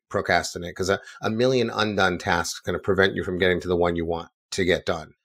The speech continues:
The other problem, though, the one that's a little harder to shake, is the fear of failure. Most of the time, I think we're procrastinating because the thing we have to do is hard, and the possibility of not doing well or failing or looking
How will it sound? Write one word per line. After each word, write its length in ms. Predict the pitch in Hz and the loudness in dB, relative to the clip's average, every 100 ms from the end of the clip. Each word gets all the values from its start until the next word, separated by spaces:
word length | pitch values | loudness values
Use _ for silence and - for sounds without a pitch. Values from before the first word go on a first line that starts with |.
| _ _ _ - | _ _ _ -12
The 220 | 110 123 | -2 2
other 160 | 160 160 | 2 0
problem, 380 | 117 95 92 | 0 0 2
though, 160 | 90 90 | 2 2
the 60 | 90 | 4
one 160 | 98 | 2
that's 180 | 95 - | 2 2
a 40 | |
little 200 | 101 95 | 2 2
harder 280 | 90 92 92 | 4 4 2
to 80 | 92 | 0
shake, 320 | - 110 104 | 0 2 2
is 180 | - 98 | -2 -6
the 80 | 95 | -4
fear 220 | - 101 | 2 2
of 60 | 85 | 2
failure. 440 | 98 98 92 - - _ _ _ | 2 2 2 -4 -14 _ _ _
Most 460 | 117 113 123 123 - | -2 4 4 4 -2
of 100 | 107 | -2
the 60 | 95 | 0
time, 260 | 95 87 | 2 2
I 60 | 85 | 2
think 200 | 98 87 | 0 0
we're 100 | 87 | 0
procrastinating 800 | 95 90 98 90 - 90 85 85 | 0 2 4 2 0 -4 -4 -4
because 440 | 87 92 87 - _ _ _ | -2 0 0 -2 _ _ _
the 100 | 104 | -4
thing 260 | 95 123 113 | 2 2 2
we 120 | 110 | 0
have 260 | 107 95 - | 0 -2 -2
to 100 | 92 | -2
do 500 | 95 95 90 92 - _ _ _ _ - | 4 4 4 -2 -10 _ _ _ _ -4
is 440 | 95 92 90 - - | 2 2 2 -2 -10
hard, 680 | - - 101 92 85 85 87 _ | -10 0 2 2 -2 -8 -16 _
and 100 | 98 | -2
the 60 | 95 | -2
possibility 880 | - 101 104 - 101 101 98 90 92 | 0 2 2 2 0 2 4 2 0
of 180 | 90 87 | -2 0
not 300 | 98 92 92 | 2 2 2
doing 380 | 98 98 92 | 2 2 2
well 240 | 90 85 87 | 0 0 0
or 140 | 82 | -2
failing 600 | - 101 101 101 92 87 | -2 0 2 2 0 -4
or 220 | 104 87 90 | 0 2 2
looking 460 | 92 110 101 90 | 2 2 0 0